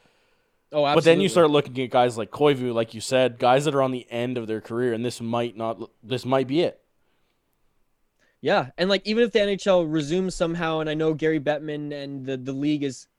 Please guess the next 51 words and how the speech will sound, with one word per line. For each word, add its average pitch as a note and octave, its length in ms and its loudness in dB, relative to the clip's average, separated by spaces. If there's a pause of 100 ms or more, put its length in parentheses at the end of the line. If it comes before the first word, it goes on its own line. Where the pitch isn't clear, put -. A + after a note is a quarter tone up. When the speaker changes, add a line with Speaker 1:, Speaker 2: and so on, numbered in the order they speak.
Speaker 1:
you E3 80 -10
know, C#3 140 -6 (180)
been D#3 180 -4
very E3 200 0
public D#3+ 340 -6
in D#3 140 -6
saying, D#3 260 -2
like, C#3 140 -2
"We're D3 100 -4
gonna E3 220 -2
give D3 280 -4
these C#3 140 -4
bubble C3+ 360 -6
teams C3+ 260 -10
a A2+ 40 -12
chance, C3+ 400 -10
like, B2+ 120 -8
those C3 200 -4
who C#3+ 100 -8
are B2+ 80 -4
one C3 260 -6
point C3 300 -8
out. B2 220 -6 (440)
We're, D3+ 80 -8
we're E3+ 100 -4
gonna E3+ 160 2
do E3 140 -2
something D#3+ 720 -4
to, C#3 240 -4
to C3+ 160 -10
at C#3+ 120 -8
least D3 280 -4
get C#3 220 -2
them C#3+ 120 -4
into C#3 220 -8
this B2 360 -8 (400)
hybrid C#3+ 540 -4
style C#3 440 -2
playoff C#3 440 -2
tournament, C#3 540 -8 (200)
Stanley C#3 420 -6
Cup D3 260 -4 (240)
playoffs, D3 300 0
if, D#3+ 240 -12
if C#3 160 -10
it's C3+ 120 -10
even C#3+ 200 -2
gonna D3 180 -2
happen," C#3 460 -2 (240)
which C3+ 280 -6
I, C3 100 -10